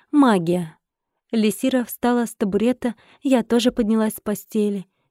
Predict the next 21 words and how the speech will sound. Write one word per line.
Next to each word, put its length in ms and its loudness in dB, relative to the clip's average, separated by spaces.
Она 260 4
вытянулась 640 0
напротив 520 -4
меня, 400 0
но 200 2
из-за 320 0
того, 260 0
что 220 -4
я 240 2
на 120 0
полголовы 580 0
выше, 380 -4
ей 200 0
пришлось 480 -4
смотреть 520 -4
снизу 400 -2
вверх. 340 -6
Хе-хе, 640 -2
хоть 240 -2
одна 380 2
радость. 500 -4